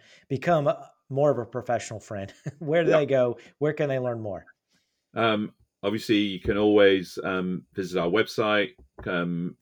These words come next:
Speaker 2: have a, find me on LinkedIn, um, quite easy to
Speaker 1: Okay.
Speaker 2: find. Um, and I, look, there's a link on, um, the website and I think also on my LinkedIn profile.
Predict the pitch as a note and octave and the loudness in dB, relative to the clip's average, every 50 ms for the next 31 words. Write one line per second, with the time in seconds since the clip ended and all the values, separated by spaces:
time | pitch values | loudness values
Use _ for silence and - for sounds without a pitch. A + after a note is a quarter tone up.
0 | - - G#2+ G2 G2+ G#2 G2 G2 G2 G2 F#2+ - - - _ _ - G2+ G2+ G2+ | -6 -4 -2 0 2 4 4 6 4 4 2 -2 -6 -12 _ _ -2 -2 -2 -2
1 | F#2+ F#2+ F#2+ F#2+ F#2+ F#2+ G2 - - - A2 G#2+ G#2 G2+ G#2 G#2+ _ _ _ _ | -2 -2 -4 -4 -2 -4 -6 -8 -4 -2 0 0 0 0 -4 -10 _ _ _ _
2 | - F2 F2+ F2 F2 F2+ F2 F2 F2+ F2+ - - _ _ G2+ F#2+ - - F#2+ F#2 | -10 -8 -6 -4 -4 -4 -4 -4 -6 -8 -10 -12 _ _ -4 -4 -2 -2 -4 -4
3 | - F2+ - A#2 A#2 A#2 A2+ G#2+ G#2 G2+ G2 F#2+ F#2+ F#2+ - _ _ _ _ _ | -4 -4 -6 -6 -6 -4 -4 -4 -2 -2 -4 -6 -8 -10 -14 _ _ _ _ _
4 | _ _ _ - - F#2 F#2+ F#2+ F#2+ F#2+ F#2+ G2 F#2+ F#2 F2+ - - G#2+ G#2+ A2 | _ _ _ -6 -4 -2 0 0 0 -2 -4 -4 -8 -8 -10 -6 -4 -2 0 2
5 | A#2 A#2 - _ _ _ _ _ F2+ G#2 - - - A2 G2+ G2 A2+ A2 A2+ A#2 | 0 0 -2 _ _ _ _ _ -4 -4 -4 -2 0 -2 2 4 4 4 6 4
6 | A2+ A2+ A2+ - - G#2+ G#2 G2+ G2 G2+ G2+ G2+ G2+ G2+ G2+ G2+ - - _ - | 4 2 -2 -8 -6 -6 -4 -4 -4 -6 -6 -6 -6 -6 -6 -8 -10 -10 _ -6
7 | G2 F#2+ F#2+ F#2 F2+ F2+ F2+ F2+ F#2+ F#2 - _ _ _ G#2+ F#2+ F#2+ A2 G#2+ - | -6 -4 -4 -4 -4 -4 -4 -6 -6 -8 -12 _ _ _ -6 -2 0 0 0 -2
8 | - - A2 G2+ G2+ - - - F#2+ F#2 F#2 - - G#2 F#2+ G2 G2 F#2 - F2+ | -4 -2 0 0 0 0 -2 -6 -8 -8 -6 -4 -6 -6 -4 -4 -6 -6 -4 -6
9 | F2 F#2 F2+ F2 F2 F2+ F2 F#2 F#2 - - A2+ G#2+ G2+ F2 F#2+ F#2 F2 F2 - | -6 -4 -4 -4 -4 -2 -4 -4 -8 -6 -6 -6 -4 -4 -4 -2 -2 -2 -4 -4
10 | F#2+ F#2 F2+ F2 - | -4 -4 -4 -6 -8